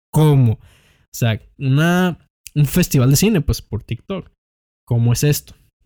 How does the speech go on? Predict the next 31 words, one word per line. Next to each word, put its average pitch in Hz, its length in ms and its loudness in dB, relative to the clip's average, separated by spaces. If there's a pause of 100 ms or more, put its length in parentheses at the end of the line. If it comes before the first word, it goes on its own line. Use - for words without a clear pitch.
(600)
Él 143 120 2
en 160 60 4
su 165 100 4
video 170 140 4
explica 135 640 -2 (760)
que 110 300 2
últimamente, 131 680 2
bueno, 123 160 0
no 113 80 0
últimamente, 123 440 2
pero 110 220 -2
a 120 60 -2
lo 117 120 2
largo 120 280 2
de 135 60 4
los 135 200 0
años, 117 520 0
desde 123 320 -8
que 104 200 -6
el 101 240 -6
contenido 110 460 -2
audiovisual 117 500 0
fue - 180 0
creado 123 480 2
y 113 80 0
ha 113 60 -2
estado 113 260 0
avanzando, 120 580 2
se - 120 -4
han 110 60 -4
creado 110 380 -2